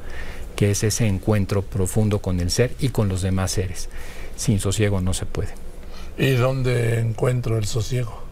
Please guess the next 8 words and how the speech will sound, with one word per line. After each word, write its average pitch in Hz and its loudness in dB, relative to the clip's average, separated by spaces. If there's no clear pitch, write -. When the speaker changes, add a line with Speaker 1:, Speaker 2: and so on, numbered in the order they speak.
Speaker 2:
<coughs> - 2
Doctor. 117 -2
Speaker 1:
El 110 2
sosiego, 135 0
Joaquín, 120 -2
eh, 104 -2
se - -2
encuentra 123 0